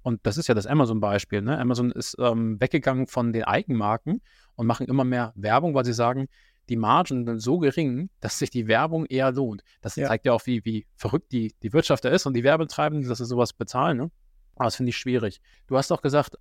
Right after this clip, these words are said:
Speaker 1: für welchen Kunden, ne? Also, äh, ich, aus meiner P O-Sicht würde ich sagen, es, es kommt jetzt quasi noch eine Persona hinzu, äh, oder ein Stakeholder.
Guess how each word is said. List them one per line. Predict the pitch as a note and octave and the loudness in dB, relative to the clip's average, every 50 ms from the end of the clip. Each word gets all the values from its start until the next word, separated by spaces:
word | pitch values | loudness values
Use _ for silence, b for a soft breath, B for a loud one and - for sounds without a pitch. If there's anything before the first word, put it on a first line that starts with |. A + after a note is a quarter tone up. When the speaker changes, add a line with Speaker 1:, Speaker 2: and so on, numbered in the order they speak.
| _ | _
Speaker 1:
für | _ - B2 | _ 0 2
welchen | C3 - C3 A#2 | 2 0 0 2
Kunden, | - G#3 C4 A3+ C3+ A2+ | 2 2 2 2 -2 -4
ne? | G2+ G#2+ D#3 B3 B3+ | -4 -2 -2 -4 -2
Also, | - - A2 C3+ C3 | -2 0 0 2 0
äh, | B2+ - C#3 C3 B2 A#2+ A#2+ | 0 0 -2 -2 -2 -2 -2
ich, | A#2 A#2+ A#2 - - | -4 -6 -8 -4 -4
aus | B2+ C3 - | -2 0 2
meiner | D3+ C#3+ C3+ | 2 2 2
P | - - C3+ | 0 0 -2
O-Sicht | - D#3+ - - - | -2 -4 -4 -4 -2
würde | D#3 D3 | -2 0
ich | - | 2
sagen, | - C#3+ C#3+ D3+ D3 | 2 2 2 2 0
es, | - - - | -2 -4 -4
es | - B2+ B2 - | -4 -6 -6 -2
kommt | - D3 C#3 - | -2 -2 2 2
jetzt | D3 C3 - - | 2 0 0 0
quasi | - C#3 C3 B2+ B2+ | 0 0 2 2 2
noch | B2+ C3+ C3 - - | 2 0 0 -2 -4
eine | - B2+ B2+ A#2+ | -2 -2 -2 0
Persona | - - B2+ A#2+ B2+ C3+ C#3 B2+ | 0 0 0 0 2 2 2 2
hinzu, | A#2+ A#2 A2 - - F3 B3 - _ _ _ _ _ _ _ _ _ _ _ _ | 0 -2 -4 -2 -2 -2 -2 -4 _ _ _ _ _ _ _ _ _ _ _ _
äh, | - A#2+ | 0 0
oder | A#2 A2+ A2+ A2 | 2 2 2 2
ein | A2+ | 0
Stakeholder. | - - - C#3 D#3 - - E3+ E3 E3 F3 F3+ G3 | 0 0 0 0 0 0 -2 -2 0 0 0 -2 -2